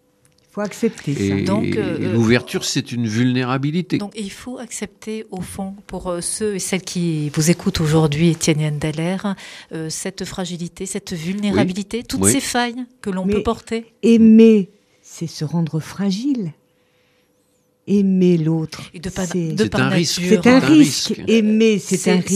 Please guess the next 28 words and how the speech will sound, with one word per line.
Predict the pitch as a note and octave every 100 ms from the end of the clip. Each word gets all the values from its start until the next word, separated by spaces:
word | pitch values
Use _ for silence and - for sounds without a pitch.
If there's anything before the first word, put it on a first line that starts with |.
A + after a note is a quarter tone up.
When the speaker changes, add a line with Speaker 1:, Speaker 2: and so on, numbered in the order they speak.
| G3+
Speaker 1:
risque. | G3+
Speaker 3:
le |
risque | G3 G3+ -
aussi, | F#3 - - G3
euh, | F3 D3+
du | D3
couple. | - D#4 - F3 D#3+ -
Speaker 1:
Bien | C#3 A2 C3+
Speaker 2:
Mm. |
Speaker 1:
sûr. | B2+ - G#3+
Speaker 3:
C'est | B3+
tout | - F3+
l'enjeu | E3 D#3 F3
aussi. | D#4 - -
Speaker 1:
C'est | A2+ B2+
Speaker 2:
Mm. |
Speaker 1:
tout | D3 C#4
l'enjeu. | C#4+ C4 F3 F#3+
Speaker 3:
Ouais. | F#3+ _ _ -
Donc, | F3
ac-, | G3+ F#3+ -
accepter | F#3+ - A3+ - A#3+
ces | -
fragilités | G#3 - F#3 F#3 F#3+ F#3+ A#3 B3+ - - -
de | F3
part | F3 G3+ G3+
et |
d'autre. | F3+ F#3+ G3+ -